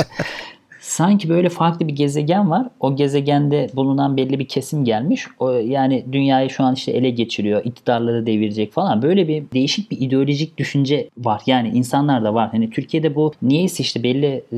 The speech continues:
dediğim gibi düşünce kuruluşları, şunlar bunlar aracılığıyla yayıldığı için. Şimdi Amerika'da tamam, bu Z kuşağını dillendirebilirsin. Çünkü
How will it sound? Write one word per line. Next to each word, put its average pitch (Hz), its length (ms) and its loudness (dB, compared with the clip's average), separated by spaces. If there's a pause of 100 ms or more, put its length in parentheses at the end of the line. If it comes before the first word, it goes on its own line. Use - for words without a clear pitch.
(220)
dediğim 139 260 0
gibi 110 160 -2
düşünce 120 320 -4
kuruluşları, 117 520 -4
şunlar 117 400 0
bunlar 120 220 0
aracılığıyla 117 560 0
yayıldığı 123 420 0
için. 104 400 -2
Şimdi 143 220 0
Amerika'da 175 640 0 (320)
tamam, 143 340 0 (180)
bu 151 160 0
Z 147 80 -6 (160)
kuşağını 135 460 0
dillendirebilirsin. 120 880 0
Çünkü 135 360 -4